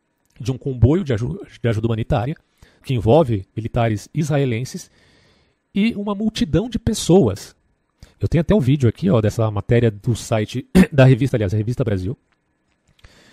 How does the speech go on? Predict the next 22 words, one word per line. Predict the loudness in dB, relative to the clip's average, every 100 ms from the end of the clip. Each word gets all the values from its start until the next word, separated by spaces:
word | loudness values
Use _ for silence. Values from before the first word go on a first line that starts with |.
| _
E | -2
você | 0 0
tem | -2 -2
aqui | 0 -2 0
algumas | -2 -2 -4 -4 -6 -14 -20 _ -8
imagens. | 0 2 2 0 -8 -2
Isso | -2
aqui | 0 0 0 _ _ _
são | -4
imagens | 0 2 2 2
de | 2
um |
drone | 4 4 2 -4
israelense | -8 -8 -6 -6 -6
mesmo, | -6 -6 -6
tá? | -8 -8 _ _ _ _ -2
Olha | -2
só. | -2 -4 -8 _ _ _ _ _ _ _ _ _ _ _ -20 _
Milhares | 0 4 4
de | 4
pessoas | 2 2 0 2 0
cercando | -2 0 0 2 0